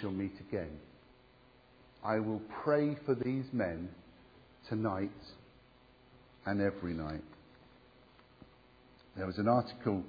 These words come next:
much more recently, um, in the Belfast Te-, um, Telegraph. And this is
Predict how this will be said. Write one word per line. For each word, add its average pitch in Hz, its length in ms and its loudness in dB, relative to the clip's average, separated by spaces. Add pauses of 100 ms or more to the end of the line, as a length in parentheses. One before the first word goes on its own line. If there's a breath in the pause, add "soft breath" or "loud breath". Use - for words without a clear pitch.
(340 loud breath)
much 131 280 6
more 107 200 4
recently, 101 560 2 (580)
um, 104 500 4 (1160)
in 107 160 2
the 98 60 2
Belfast 120 760 4 (220)
Te-, 131 280 2
um, 101 220 4 (160)
Telegraph. 87 540 2 (1600)
And 104 140 2
this 131 120 0
is 123 140 4